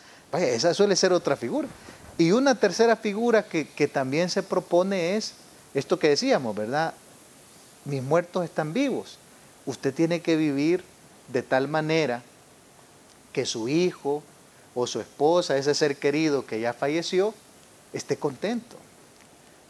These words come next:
Él le dio consejos y usted sabe lo que a esa persona le gustaría. Esa persona no quiere que usted vaya todos los días al cementerio. Esa persona quiere que usted siga adelante con su vida, pero tenga presente que él le acompaña,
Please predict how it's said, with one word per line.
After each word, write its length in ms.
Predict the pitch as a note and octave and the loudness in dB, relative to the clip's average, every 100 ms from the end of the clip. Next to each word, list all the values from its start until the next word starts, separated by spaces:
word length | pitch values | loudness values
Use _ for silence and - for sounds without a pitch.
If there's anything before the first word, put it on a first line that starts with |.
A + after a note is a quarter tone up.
| - | 0
Él 140 | C3 | 4
le 100 | E3 | 4
dio 160 | F#3+ G3 | 4 2
consejos 640 | F#3 C3+ - G#3 G#3 C3+ | 0 -2 2 2 2 -2
y 80 | C3 | -2
usted 240 | A2+ - D3 | -4 0 0
sabe 340 | F3 A3+ G#3 | 2 0 -2
lo 140 | C#3+ | -4
que 100 | - | -4
a 20 | B2+ | -6
esa 180 | C3 | -6
persona 460 | C3 B2+ - C#3+ C#3+ | -6 -8 -6 -6 -4
le 100 | C3 | -4
gustaría. 600 | A#2+ A2 - G#2+ D3+ F#3 - - - - - | -6 -8 -8 -6 -4 -4 -8 -20 -20 -20 -12
Esa 120 | B2 | -8
persona 360 | B2 C#3 F3 G3+ | -4 -2 -2 0
no 140 | G3 | -2
quiere 320 | - F3+ G#3+ | 0 2 2
que 100 | - | -2
usted 240 | B2+ - C#3+ | -8 -2 0
vaya 300 | C#3 C#3 B2 | 2 0 0
todos 220 | C3+ C3 | -2 -2
los 120 | B2 | -4
días 220 | A#2 B2 A#2 | -4 -4 -4
al 80 | |
cementerio. 680 | G#2+ A2 G#2+ F#2 C3+ E3 F3 A2+ - - - - - | -8 -12 -14 -10 -4 -4 -4 -12 -18 -20 -20 -20 -12
Esa 160 | A#2 B2 | -8 -4
persona 360 | D3 D3 F3 | -2 0 -2
quiere 320 | E3+ F3 G3+ | 0 2 2
que 120 | - C#3+ | 0 -8
usted 380 | - E3 G#3+ | -4 0 2
siga 340 | G#3+ C#3 C#3+ F#3+ | 2 -2 0 2
adelante 600 | G3 F#3 F3+ G#3+ A3+ B3 | 2 0 0 0 -4 -6
con 220 | - E3+ | -4 -4
su 200 | C#3 G#2+ | -4 -6
vida, 340 | A#2 A#3 A3+ - - - - - - - | -2 0 -2 -6 -14 -20 -20 -20 -20 -2
pero 240 | - D3+ C#3 | 2 4 4
tenga 320 | C#3+ D3+ G3 | 2 2 0
presente 520 | A3 G#3 G3+ A3+ C4+ | 2 2 2 0 -2
que 200 | G3+ C#3+ | 0 2
él 80 | C3 | 2
le 80 | A#2+ | 0
acompaña, 600 | G#2+ G#2 - G3+ G#3 A#2 | -6 -8 0 0 0 -6